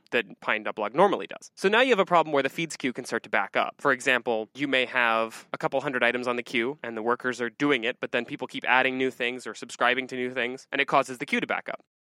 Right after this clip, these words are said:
Now, over time, this usually resolves itself, uh, but if, for example, items are not parsed within fifteen minutes, then whenever that every five-minute task runs, it will say, "Oh, feeds that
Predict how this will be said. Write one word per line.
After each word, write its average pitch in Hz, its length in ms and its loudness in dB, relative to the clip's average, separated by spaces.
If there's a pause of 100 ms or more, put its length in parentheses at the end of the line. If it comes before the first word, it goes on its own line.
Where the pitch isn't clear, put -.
Now, 190 120 6
over 226 180 6
time, 175 280 4
this 151 180 -2
usually 143 240 0
resolves 127 340 2
itself, 143 420 -2
uh, 117 480 2
but 185 440 4 (120)
if, 170 520 4
for 175 120 0
example, 156 680 0
items 180 340 4
are 160 60 4
not 151 220 2
parsed 160 320 0
within 139 200 -2
fifteen 139 360 -6
minutes, 160 500 0 (100)
then 143 540 2
whenever 156 800 4
that 127 400 2
every 151 220 0
five-minute 135 420 2
task 127 320 0
runs, 131 560 0
it 151 80 -4
will 151 140 -2
say, 165 180 0
"Oh, 131 380 4
feeds 202 680 -4
that 165 240 4